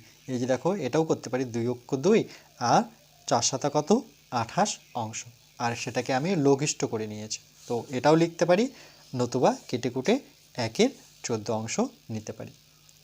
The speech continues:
ওকে, এবার পরেরটা দেখো, আট নাম্বারটি কী বলছে? ধরি ফিতের দৈর্ঘ্য, টোটাল ফিতের দৈর্ঘ্য হচ্ছে এইট এ স্কয়ার এস স্কয়ার মিটার। আমি টু এক্স ফিতে নিয়েছি, মানে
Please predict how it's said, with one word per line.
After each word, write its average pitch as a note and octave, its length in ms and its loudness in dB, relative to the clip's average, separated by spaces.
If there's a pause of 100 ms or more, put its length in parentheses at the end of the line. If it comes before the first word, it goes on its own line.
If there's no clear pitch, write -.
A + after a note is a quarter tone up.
(140)
ওকে, - 180 0 (560)
এবার G#3+ 180 10
পরেরটা E3 360 10
দেখো, C3 320 2 (280)
আট C3+ 240 6
নাম্বারটি E3 260 2
কী D#3+ 100 2
বলছে? D3+ 280 0
ধরি F#3 460 2 (100)
ফিতের G3+ 440 0
দৈর্ঘ্য, B2+ 400 2 (760)
টোটাল G3 260 6
ফিতের F#3 320 0
দৈর্ঘ্য E3+ 220 4
হচ্ছে E3 360 2
এইট D#3 220 2
এ D#3 120 4
স্কয়ার E3 320 4
এস D3 140 -2
স্কয়ার D#3+ 320 2
মিটার। D#3 320 0 (920)
আমি F#3 460 6 (760)
টু A3+ 180 8
এক্স G#3+ 460 6
ফিতে G#3 340 0 (100)
নিয়েছি, B2+ 520 -2
মানে C3 160 -4